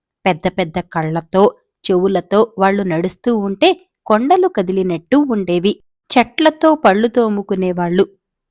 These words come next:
మామూలు మనుషులను ఈగల్లా చంపి తింటూ కొలనులోని నీళ్లను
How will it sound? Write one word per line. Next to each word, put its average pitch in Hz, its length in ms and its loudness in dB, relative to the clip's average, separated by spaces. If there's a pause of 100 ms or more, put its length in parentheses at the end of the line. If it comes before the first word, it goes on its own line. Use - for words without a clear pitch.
మామూలు 226 520 2
మనుషులను 196 720 0
ఈగల్లా 202 540 0
చంపి 185 400 -6
తింటూ 185 480 0 (240)
కొలనులోని 269 800 2
నీళ్లను 185 580 -2